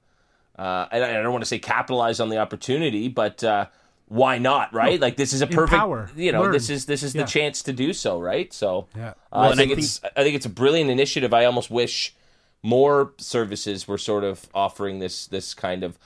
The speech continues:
Speaker 1: I mean, I guess it's tough 'cause other ser-, streaming services are more membership based, right? So you
Speaker 2: But
Speaker 1: get
Speaker 2: they,
Speaker 1: their
Speaker 2: they
Speaker 1: whole
Speaker 2: are pushing it.
Speaker 1: library, whereas,
Speaker 2: Yeah.
Speaker 1: whereas Cineplex is a pay per rental, right? So
Speaker 2: Mm-hmm.
Speaker 1: I guess
Speaker 2: Yeah,
Speaker 1: that's
Speaker 2: w-
Speaker 1: where they're able to do it. So, uh, to all our listeners,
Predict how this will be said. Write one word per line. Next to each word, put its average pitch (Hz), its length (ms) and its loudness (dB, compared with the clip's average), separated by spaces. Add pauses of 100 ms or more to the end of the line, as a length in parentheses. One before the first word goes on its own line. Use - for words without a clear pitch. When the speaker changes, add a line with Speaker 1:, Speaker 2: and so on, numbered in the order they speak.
(160)
Speaker 1:
I 139 60 2
mean, 180 120 2
I 185 60 6
guess 220 240 0
it's - 160 -4
tough - 380 -2
'cause 127 400 -2 (360)
other 147 760 4
ser-, 143 320 -2
streaming 135 400 -2
services 123 500 -2
are 117 80 0
more 113 260 0
membership 127 580 0
based, 95 320 -6
right? 117 280 0
So 107 380 0 (300)
you 123 80 2
Speaker 2:
But 131 60 4
Speaker 1:
get 135 80 4
Speaker 2:
they, 175 40 4
Speaker 1:
their 170 120 6
Speaker 2:
they 127 180 6
Speaker 1:
whole - 140 6
Speaker 2:
are 120 100 4
pushing 135 220 4
it. 135 40 6
Speaker 1:
library, 147 320 0 (460)
whereas, 143 380 4
Speaker 2:
Yeah. - 140 -12
Speaker 1:
whereas 143 280 6
Cineplex 139 500 0
is 123 140 0
a 113 280 4
pay 131 280 2
per 127 240 0
rental, 101 640 0
right? 104 420 0
So 110 260 0
Speaker 2:
Mm-hmm. 92 180 -2 (320)
Speaker 1:
I 123 120 2
guess 139 240 0
Speaker 2:
Yeah, 139 80 6
Speaker 1:
that's 156 160 4
Speaker 2:
w- 143 60 4
Speaker 1:
where 143 80 6
they're 131 200 2
able 123 280 2
to 113 120 -4
do 95 200 -4
it. 80 120 -10 (140)
So, 135 260 2
uh, 135 200 4
to 165 120 -2
all 196 140 4
our 190 100 4
listeners, 135 540 0